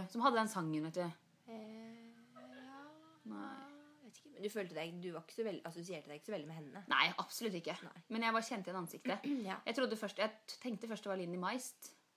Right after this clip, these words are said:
Speaker 1: men så kom jeg på at det var det jo ikke.
Speaker 2: Nei. Nei.
Speaker 1: Neida.
Speaker 2: Men jeg hadde, jeg har hatt mange interessante tanker siden sist, eh, mens jeg var på ferie.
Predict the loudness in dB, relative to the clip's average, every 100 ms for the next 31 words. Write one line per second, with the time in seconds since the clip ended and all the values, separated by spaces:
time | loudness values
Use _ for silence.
0 | -10 -8 -6 -4 -4 -4 -6 -4 -4 -6
1 | -14 -20 _ _ -4 -4 -8 _ _ -14
2 | -10 -10 -12 -18 _ _ -4 -4 -8 -14
3 | -12 -4 4 6 4 0 -12 -20 -4 0
4 | 2 2 2 2 2 0 0 0 2 0
5 | 0 0 0 0 -2 -2 -2 -4 -4 -6
6 | -6 -6 -6 -8 -6 -6 -4 -6 -8 -10
7 | -14 -20 -16 -12 -8 -6 -2 -2 -2 -2
8 | -2 -2 -8 -8 -2 -2